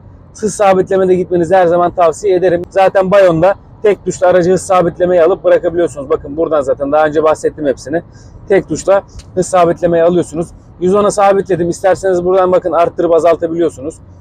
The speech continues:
Yüz on altı. Şu an yüz yirmi yapayım. Şu an yüz yirmiye aldım mesela. Yüz yirmi, yüz yirmi. Orta şeritten gidiyorum. İstersem azaltabilirim. Yüz on. Yüz yirmiye çıkarayım biraz. Şöyle yüz yirmi, yüz yirmi.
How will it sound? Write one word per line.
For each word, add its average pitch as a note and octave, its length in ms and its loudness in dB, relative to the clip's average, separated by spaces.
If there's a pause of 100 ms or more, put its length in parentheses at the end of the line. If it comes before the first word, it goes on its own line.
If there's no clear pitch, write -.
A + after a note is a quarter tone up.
(100)
Yüz D#3+ 120 -2
on E3+ 120 2
altı. D3 320 0
Şu D#3 120 -2
an D3+ 60 0
yüz D#3+ 280 -2
yirmi F3 240 2
yapayım. D3+ 380 -2 (400)
Şu E3 80 0
an E3 80 2
yüz E3+ 260 0
yirmiye F3 300 4
aldım B2+ 320 0
mesela. C3 400 -2 (480)
Yüz F#3+ 240 0
yirmi, G3 220 2
yüz D3 160 2
yirmi. D3 160 0
Orta E3+ 220 2
şeritten E3 400 0
gidiyorum. D#3 220 -2
İstersem D#3+ 440 -2
azaltabilirim. D3 720 0
Yüz B2+ 140 -8
on. C#3 160 -2 (180)
Yüz C#3 300 -2
yirmiye D3 320 2
çıkarayım A#2 500 -4
biraz. C3 440 -2 (3000)
Şöyle C#3+ 180 2
yüz E3+ 300 2
yirmi, F#3 220 4
yüz D#3 200 0
yirmi. D3+ 340 -2